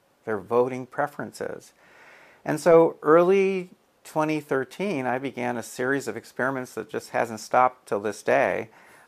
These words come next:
Uh, and these are randomized, controlled,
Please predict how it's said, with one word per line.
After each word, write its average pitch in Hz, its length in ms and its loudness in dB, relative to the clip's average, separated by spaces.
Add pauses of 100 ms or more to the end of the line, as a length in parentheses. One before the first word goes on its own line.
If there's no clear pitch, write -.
Uh, 104 460 0 (120)
and 110 140 -12
these 131 180 -4
are 127 220 -2 (340)
randomized, 143 920 -2 (280)
controlled, 120 1000 0